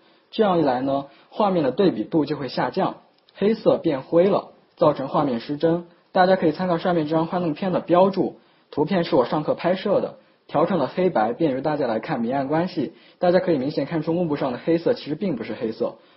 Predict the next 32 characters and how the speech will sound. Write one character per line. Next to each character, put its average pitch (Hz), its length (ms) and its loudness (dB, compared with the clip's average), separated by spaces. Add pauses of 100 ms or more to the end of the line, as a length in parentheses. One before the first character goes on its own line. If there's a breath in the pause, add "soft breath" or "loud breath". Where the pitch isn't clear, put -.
幕 196 180 4
布 156 80 2
的 120 100 2
固 180 220 2
有 110 140 2
色 131 180 -6
是 120 160 -6
白 101 240 -6
色， - 300 0 (240 loud breath)
只 - 180 -8
要 175 200 6
有 120 120 4
光 175 220 0
线 - 200 -4
照 143 140 0
在 131 140 -2
上 117 240 -6
面， 107 180 -10 (220 soft breath)
它 170 160 0
就 170 100 4
不 165 200 0
可 - 260 -12
能 107 220 -6
呈 113 160 -10
现 117 180 -8
出 117 100 -6
黑 117 220 -6
色。 - 260 -6 (220 soft breath)
相 175 200 0
比 123 120 -2
之 143 140 -6
下， 127 280 -2